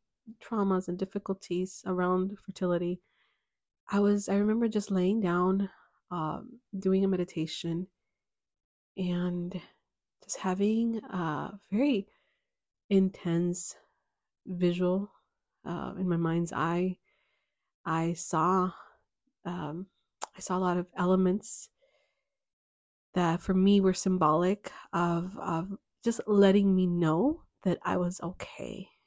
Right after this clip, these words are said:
that I was gonna be okay. And I felt that sense of surrender. I felt that sense of, you know, God, the universe,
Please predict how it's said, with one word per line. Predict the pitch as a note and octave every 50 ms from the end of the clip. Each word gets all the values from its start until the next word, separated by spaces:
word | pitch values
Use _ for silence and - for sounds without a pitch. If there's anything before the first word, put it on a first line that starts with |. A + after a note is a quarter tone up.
| _ - -
that | E3 E3
I | D#3 C3
was | E3+ F3+ -
gonna | - F#3+ F3+
be | F3 F3 F3+
okay. | F3 - - - - F3+ - C#3+ - - G3 _ _ _ _ _ _ _ _ _ _ _ _ _ _ _ _ _ -
And | F#3 F#3 F3+ F3 F3 F3 F3 F#3+ - - -
I | F3+ F3+ F3+ F#3+ F#3+ - - _ -
felt | F#3+ E3+ E3 D#3+ - - _ - - - - - _ _ -
that | - E3 C#3 - -
sense | - - - F3 E3 F3 F3 - -
of | - F3+ -
surrender. | - - - F3+ E3 F3+ D3+ D3+ D#3+ E3+ F#3 G3 B3 C#4 D#4 - _ _ _ _ _ _ _ _ _ _ _ _ _ _ _ _ _ -
I | E3 E3+ E3 - _ -
felt | F#3+ F3 E3 - _ -
that | - - -
sense | - - - F3 F3 F3+ - - E3
of, | D#3 D#3+ D#3+ F3+ - _ _ _ _ _ _ _ _ _ _ _ _ _ _ _ _ _ -
you | G#3 G3
know, | G3 G3 G3 F#3 - - _ _ _ _ _ _ _ _ _ _ -
God, | - E3+ E3+ F3 F3 F3 F#3 -
the | - F3+
universe, | F3 F3+ F3 F3 F3 F3+ E3+ E3+ E3+ F#3 - - - - - - -